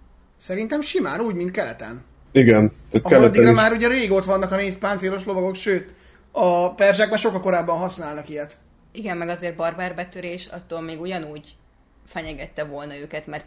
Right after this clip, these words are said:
Speaker 3: kb. szerintem a Duna vonaláig tudták volna így stabilan tartani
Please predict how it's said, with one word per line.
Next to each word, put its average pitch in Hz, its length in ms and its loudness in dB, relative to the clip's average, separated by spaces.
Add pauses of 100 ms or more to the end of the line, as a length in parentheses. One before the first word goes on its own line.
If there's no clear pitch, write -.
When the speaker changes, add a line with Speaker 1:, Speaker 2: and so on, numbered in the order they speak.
Speaker 3:
kb. 156 220 -10
szerintem 156 640 -12
a - 80 -16
Duna 170 340 -8
vonaláig 143 680 -12 (1200)
tudták 160 440 -14
volna 151 300 -14
így 147 100 -18
stabilan 147 600 -12
tartani 147 640 -14